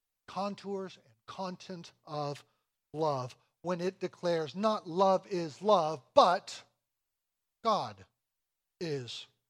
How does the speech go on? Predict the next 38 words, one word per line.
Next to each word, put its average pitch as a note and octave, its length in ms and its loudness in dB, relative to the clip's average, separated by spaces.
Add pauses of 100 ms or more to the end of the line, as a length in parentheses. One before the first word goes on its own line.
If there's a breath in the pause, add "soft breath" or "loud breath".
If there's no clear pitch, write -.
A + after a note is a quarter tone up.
(720)
love." A2+ 420 -2
Turn F#3+ 160 -6
to F#3 80 -4
chapter F3 400 -8
four, F3 460 -4 (1120)
First D3+ 220 -2
John. F3 420 -4 (1900)
John's F#3 460 0
letter, F#3+ 360 2
as D3 340 -8
I've D3 180 -10
said F3+ 280 0
in E3 180 -8
recent F3 380 -6
weeks, F3 340 -6
was C3+ 140 -10
written F3 300 -8
to D#3+ 200 -8
a C#3+ 60 -10
group F3+ 200 -4
of D3 140 -8
Christians F3+ 480 -8
trying F3 320 -8
to D#3 80 -12
make E3 260 -8
sense E3+ 420 -12
of D3+ 100 -12
the C#3+ 100 -6
fact D#3+ 340 -6
that D3 120 -6
a C#3 60 -8
contingent F3 760 -8
of C3+ 120 -12
their D#3+ 220 -8
own F3+ 260 -6
number E3+ 340 -4
has B2+ 140 -8
departed. G#3 640 2